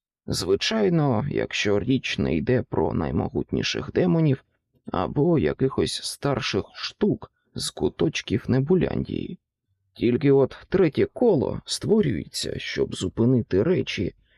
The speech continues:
які можуть вийти за межі простого бар'єру. Така собі клітка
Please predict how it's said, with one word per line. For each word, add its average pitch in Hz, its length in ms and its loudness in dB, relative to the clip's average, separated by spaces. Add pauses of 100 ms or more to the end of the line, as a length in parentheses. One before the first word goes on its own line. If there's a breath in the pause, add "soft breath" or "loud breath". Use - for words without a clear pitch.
(140)
які 107 340 0
можуть 110 480 2
вийти 123 680 0
за 73 300 -4
межі 104 560 0 (260)
простого 139 600 2
бар'єру. 147 720 -2 (580)
Така 98 340 0
собі 113 520 0
клітка 107 720 -2